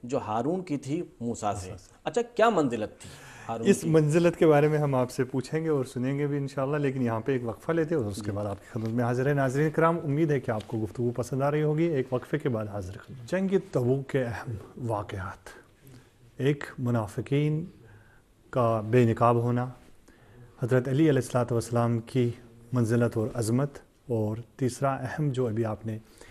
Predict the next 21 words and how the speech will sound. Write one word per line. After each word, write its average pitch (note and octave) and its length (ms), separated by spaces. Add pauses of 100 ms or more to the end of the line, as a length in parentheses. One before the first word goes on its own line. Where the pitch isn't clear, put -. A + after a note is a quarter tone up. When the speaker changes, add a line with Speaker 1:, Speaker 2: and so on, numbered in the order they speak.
(140)
Speaker 2:
इस - 120
आय A2+ 160
करीमा A#2+ 260
में C3 100
भी C3+ 80
देखा, C#3 340
मस्जिद A2 440
ज़रारा। G#2 400 (300)
ये E3 60
कुछ E3 140
ऐसे D#3+ 200
वाक़यात D#3+ 420
हैं F#3+ 160
जनाब B2+ 220
मौलाना A#2 260
बाकर A2+ 300
रज़ा C#3 200
साहब D3+ 320 (500)
इन C3+ 220
अहम D#3 200
वाक़यात A#2 480